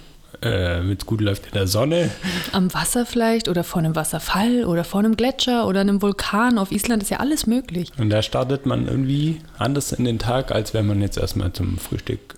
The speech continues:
Speaker 1: stapft und
Speaker 2: Genau.
Speaker 1: sich da alles, äh, reinpfeift und dann in den Tag startet. Wir kamen aus unseren Zelten raus und waren halt
Speaker 2: Sofort so entschleunigt, würde ich fast schon sagen. Immer so entspannt, das war immer schön.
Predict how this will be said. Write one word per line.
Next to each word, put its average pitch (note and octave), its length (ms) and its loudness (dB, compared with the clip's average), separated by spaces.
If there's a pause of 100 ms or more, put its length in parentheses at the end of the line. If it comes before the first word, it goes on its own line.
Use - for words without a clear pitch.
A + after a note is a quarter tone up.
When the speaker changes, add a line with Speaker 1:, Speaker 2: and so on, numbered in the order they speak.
Speaker 1:
stapft - 580 -8
und F#2 300 -4 (300)
Speaker 2:
Genau. A3+ 320 0
Speaker 1:
sich E3+ 80 -4
da - 80 -2
alles, F#2+ 420 -4
äh, - 20 -2
reinpfeift G#2+ 800 -2
und G#2 100 0
dann G#2 240 0
in A#2 100 0
den A#2 120 -2
Tag A#2 280 -4
startet. C3 440 -4 (880)
Wir G#2+ 320 2
kamen C3 320 0
aus A2 200 0
unseren G#2+ 300 0
Zelten A#2 360 -2
raus C#3 320 0
und F#2+ 140 0
waren F#2+ 280 0
halt B2+ 340 -2 (120)
Speaker 2:
Sofort G3+ 380 -2
so G3+ 100 -2
entschleunigt, F3 800 -2 (200)
würde F3 160 -4
ich D#3+ 120 -6
fast - 300 -4
schon F3+ 200 -2
sagen. F3 240 -2
Immer A3+ 180 2
so A#3 80 -2
entspannt, A3 520 0
das - 120 -2
war F#3 80 -2
immer G#3+ 140 2
schön. F#3+ 400 0